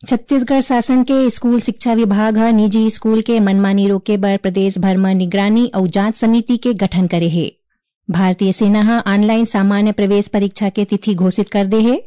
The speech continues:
और आकाशवाणी के नब्बे बछर पूरा होए के उपलक्ष्य में आकाशवाणी केंद्र रायपुर डहार ले काली रायपुर में स्वरोत्सव संगीत समारोह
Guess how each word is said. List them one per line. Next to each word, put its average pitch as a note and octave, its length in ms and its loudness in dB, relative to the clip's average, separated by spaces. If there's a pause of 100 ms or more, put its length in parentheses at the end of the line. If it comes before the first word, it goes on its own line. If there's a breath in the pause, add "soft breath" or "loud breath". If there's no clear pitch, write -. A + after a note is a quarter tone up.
(400 soft breath)
और A#3+ 400 0
आकाशवाणी C#4 680 0
के C#4+ 180 0
नब्बे A3+ 320 2
बछर A#3 340 0
पूरा G#3 320 -2
होए G#3 220 0
के G#3+ 200 -4
उपलक्ष्य G3 460 -4
में G3+ 100 2
आकाशवाणी F#3+ 720 -2
केंद्र F#3+ 340 -2
रायपुर F3+ 340 -4
डहार F#3 300 -2
ले G#3 200 0
काली F#3 320 -2
रायपुर F3 360 -2
में F#3+ 200 -2
स्वरोत्सव A#3 640 0
संगीत G3 380 0
समारोह F#3+ 480 0